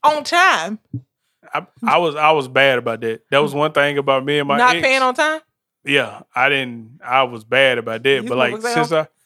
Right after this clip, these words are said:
Speaker 1: them motherfuckers don't care, just as long as it's paid.
Speaker 2: Yeah, but now, like, since I've been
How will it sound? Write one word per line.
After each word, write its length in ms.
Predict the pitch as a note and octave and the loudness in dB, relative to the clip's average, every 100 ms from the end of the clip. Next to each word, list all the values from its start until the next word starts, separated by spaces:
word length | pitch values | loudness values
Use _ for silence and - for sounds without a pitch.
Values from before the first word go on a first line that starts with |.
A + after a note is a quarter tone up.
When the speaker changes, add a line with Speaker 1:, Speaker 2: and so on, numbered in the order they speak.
| _ D#4+ | _ -2
Speaker 1:
them 100 | E4+ | 0
motherfuckers 140 | D4+ | 2
don't 260 | C#4 C#4+ C#4 | 2 0 2
care, 160 | C4+ | -2
just 240 | C4 C4+ B3+ | -2 -8 -2
as 60 | |
long 200 | D4 F#4 | 2 2
as 80 | D4+ | 0
it's 100 | C4 | -10
paid. 340 | - C4 F3+ _ - - - | -4 -4 -4 _ -20 -20 -8
Speaker 2:
Yeah, 220 | F#3 G#3+ | 0 0
but 180 | D3+ C3 | 2 2
now, 320 | C#3 A#3+ B3+ | 4 4 4
like, 200 | F3 D3+ | 2 0
since 220 | - G3 | -4 -2
I've 140 | F#3+ F#3+ | 0 0
been 380 | G3 D#3+ B2+ | -2 -6 -12